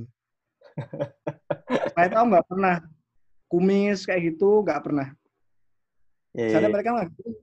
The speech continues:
Speaker 2: jijik.
Speaker 1: Oh iya? Aduh,
Speaker 2: Iya.
Speaker 1: aku tuh jijik itu. <laughs> Nuna-nuna, nuna-nuna. Ih, jijik ah, ih.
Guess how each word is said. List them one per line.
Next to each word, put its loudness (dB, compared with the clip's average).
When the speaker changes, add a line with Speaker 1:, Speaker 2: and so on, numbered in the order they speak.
Speaker 2:
jijik. -4
Speaker 1:
Oh 2
iya? 4
Aduh, 2
Speaker 2:
Iya. 6
Speaker 1:
aku 2
tuh -4
jijik 4
itu. 6
<laughs> 4
Nuna-nuna, -2
nuna-nuna. -10
Ih, -6
jijik -6
ah, -10
ih. -16